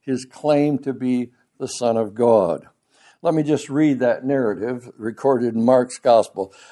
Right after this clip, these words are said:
"How is it then that the scribes say," this is Jesus speaking,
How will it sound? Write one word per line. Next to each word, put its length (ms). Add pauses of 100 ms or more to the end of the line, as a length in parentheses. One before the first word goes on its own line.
(140)
"How 320
is 140
it 180
then 400
that 260
the 120
scribes 840 (120)
say," 260
this 220
is 100
Jesus 500
speaking, 540